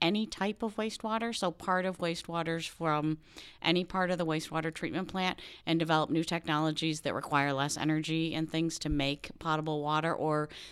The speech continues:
the thing that we're working on mostly now is fit for purpose water. So, and what I mean by that is you might not need totally clean drinking water standard in your cooling tower, or you may not, for an industrial purpose, need it,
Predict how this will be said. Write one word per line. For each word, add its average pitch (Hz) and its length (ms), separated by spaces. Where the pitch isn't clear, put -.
the 165 100
thing 202 220
that 180 100
we're 160 140
working 175 340
on 139 320
mostly 170 440
now 160 220
is 147 160
fit - 220
for 151 140
purpose 175 500
water. 240 380
So, 170 460
and 170 160
what 165 140
I 160 60
mean 214 240
by 170 180
that 147 200
is 156 180
you 180 100
might 185 220
not 170 300
need 175 480
totally 208 500
clean 180 400
drinking 175 340
water 143 280
standard 143 580
in 147 260
your 147 220
cooling 156 340
tower, 131 380
or 147 180
you 151 140
may 165 280
not, 156 380
for 165 140
an 156 80
industrial 156 460
purpose, 170 480
need 170 220
it, 147 200